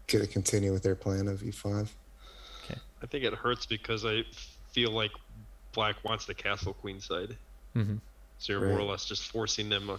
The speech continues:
Speaker 3: do what they want to do.
Speaker 2: Okay. All right. My take on this knight C six move is that black is looking for a very rapid development without normal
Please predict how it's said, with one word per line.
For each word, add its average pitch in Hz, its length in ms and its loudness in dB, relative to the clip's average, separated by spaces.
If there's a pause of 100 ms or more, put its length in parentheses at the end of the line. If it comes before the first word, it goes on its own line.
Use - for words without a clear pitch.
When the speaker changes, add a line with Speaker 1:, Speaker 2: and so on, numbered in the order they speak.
Speaker 3:
do 98 120 -4
what 95 200 -4
they 95 100 0
want 92 240 -4
to - 80 -10
do. - 240 -8 (640)
Speaker 2:
Okay. 110 220 4 (1000)
All 107 80 6
right. 92 120 2 (680)
My 131 200 12
take 240 220 12
on 196 100 12
this 165 140 10
knight 151 180 12
C 143 120 8
six 160 300 10
move 104 380 10 (560)
is 123 120 10
that 151 200 12
black 139 320 12
is 131 220 6
looking 135 400 10
for 123 280 10
a 104 80 12
very 135 460 12
rapid 127 800 12 (160)
development 113 800 12
without 117 680 10
normal 117 640 10